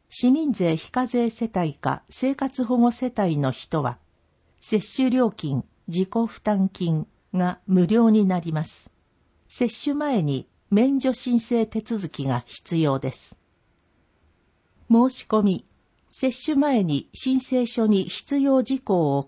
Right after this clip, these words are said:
書いて押印し、返信用封筒、宛先を記入、八十四円切手を調布を同封して、郵送か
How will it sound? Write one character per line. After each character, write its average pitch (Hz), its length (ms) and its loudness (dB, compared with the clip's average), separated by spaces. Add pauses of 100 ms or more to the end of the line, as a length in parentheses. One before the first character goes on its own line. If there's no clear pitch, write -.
書 190 80 -4
い 175 120 -2
て 131 320 -4 (140)
押 196 300 4
印 175 200 2
し、 - 360 -8 (400)
返 277 280 2
信 262 340 2
用 226 240 6
封 202 240 0
筒、 - 400 -2 (480)
宛 220 240 -4
先 196 400 -2
を 160 140 2
記 160 240 -4
入、 143 340 0 (160)
八 208 320 -4
十 233 260 0
四 208 220 0
円 233 160 2
切 220 160 -4
手 160 240 -2
を 131 140 0
調 156 260 -2
布 - 300 -8 (600)
を 208 260 0
同 214 180 2
封 208 300 -2
し - 200 -10
て、 165 220 -6 (480)
郵 240 220 2
送 247 320 -2
か - 260 -2